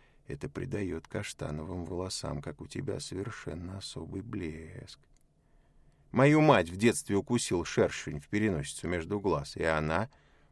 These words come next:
на несколько дней ослепла. Она говорила мне, что трех-четырех шершней достаточно, чтобы свалить лошадь на повал, хотя откуда ей это было известно?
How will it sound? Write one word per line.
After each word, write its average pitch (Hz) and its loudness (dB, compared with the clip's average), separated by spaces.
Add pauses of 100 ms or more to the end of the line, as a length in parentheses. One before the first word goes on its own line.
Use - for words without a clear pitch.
на 76 0
несколько 71 -4
дней 80 -6
ослепла. 73 -8 (840)
Она 156 10
говорила 139 8
мне, 90 4
что - 0
трех-четырех 107 4
шершней 85 0
достаточно, 90 2
чтобы 87 -4
свалить 90 -2
лошадь 80 -6
на 76 -4
повал, 78 0
хотя 90 4 (840)
откуда 107 -2
ей 92 -4 (400)
это 80 -2
было 73 -4 (100)
известно? 71 -4